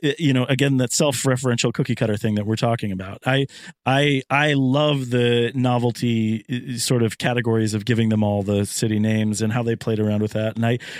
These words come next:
and I liked Middleditch and Wilson when they came in. I agree with you that killing them off was great. Probably not for the same reason that you do, 'cause you wanted them, <laughs> you, you were gonna get tired of the skit if it kept going. But for me, I just liked, I thought it was a,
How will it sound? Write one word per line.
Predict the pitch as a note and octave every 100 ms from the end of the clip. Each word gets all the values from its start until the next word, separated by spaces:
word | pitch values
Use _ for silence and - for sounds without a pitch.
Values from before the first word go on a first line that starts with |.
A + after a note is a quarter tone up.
| C#3+
and | C3
I | D3
liked | D#3+ C3+ E3+ - -
Middleditch | D3 C3+ C3 C#3 -
and | D3 E3+ C3
Wilson | B2+ A#2 A#2
when | A2+
they | A2+
came | A2+ C3 A#2+
in. | A2+ G#2
I | B2+ D3 D3+ C#3+ - - -
agree | C3 C3 D#3+
with | E3 -
you | B2+
that | A2+ -
killing | D3 B2+
them | B2
off | C3 B2
was | B2 A#2 -
great. | - C3+ G#2 - G#2 _
Probably | - C3+ B2+
not | B2 B2
for | A#2
the | A2
same | A2+ G2+ G2
reason | B2+ D4 G#2+
that | G#2 A#2
you |
do, | G#2+ A2 A3
'cause | - C3+
you | C3+
wanted | D3+ F3
them, | C#3 C3 B2 -
<laughs> | C#4+ C#4 - D4 A#3+
you, | D3+ D#3 C#3+
you | D#3+
were | D#3+
gonna | D3 C#3
get | C#3
tired | D#3 D#3+
of | D3
the | B2
skit | - C3+ -
if | C3
it | - -
kept | C3 B2+
going. | D#3 B2+ G#2
But | A2 C3+ C3+
for | - C#3
me, | E3 F#3 D3
I | C3+
just | C#3 C#3
liked, | C#3+ B2+
I | C3 D3+
thought | D3+
it | C3
was | B2 B2
a, | A#2 A2+